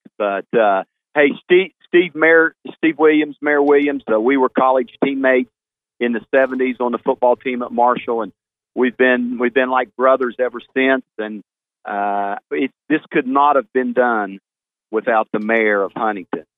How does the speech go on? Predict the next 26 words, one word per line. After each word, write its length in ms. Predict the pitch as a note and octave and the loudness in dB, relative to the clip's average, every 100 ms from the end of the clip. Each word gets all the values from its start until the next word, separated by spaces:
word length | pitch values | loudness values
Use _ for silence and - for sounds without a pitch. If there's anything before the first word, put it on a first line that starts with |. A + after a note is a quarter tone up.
| _ - | _ -14
And 380 | F#2 F#2+ F#2+ | -10 -8 -6
he 160 | G2 A2+ - | -4 -6 -4
stepped 340 | - B2+ - | 0 0 2
up, 280 | A#2+ B2 - | 2 2 2
and 120 | G#2 - _ _ - | -2 -6 _ _ -8
from, 240 | A2 G2 - - | -6 -8 -12 -8
from 180 | G#2+ G2 | -6 -2
day 220 | B2+ C3 | 2 2
one, 480 | A#2+ A#2+ C3 C3 A#2+ | 2 2 2 0 -2
we've 240 | G#2+ G2+ | -6 -6
talked 280 | C3+ A#2+ A#2+ | 0 0 0
about 320 | A#2+ B2+ B2 - | 0 2 2 0
this. 240 | B2 B2 B2 - | -2 0 -2 -8
It's, 140 | F#2 _ _ _ _ _ - | -14 _ _ _ _ _ -18
it's, 120 | G2+ - | -16 -14
it's 180 | A2 - | -14 -8
been 160 | A#2+ A#2+ | -4 -2
a 80 | G2+ | -2
vision 480 | - B2+ A#2+ B2 A#2 | 0 2 2 -2 -2
we've 160 | A2+ | -4
had, 420 | - A#2+ A#2+ A#2 | 0 2 2 0
and, 200 | G#2 F#2+ F#2+ - | -4 -10 -16 -20
and 300 | G2 G2 _ | -20 _ _
he's 180 | B2 B2 - | -8 -6 -2
been 200 | B2 A2+ | -2 -2
great. 440 | A#2+ B2+ B2+ A#2+ | 0 2 4 0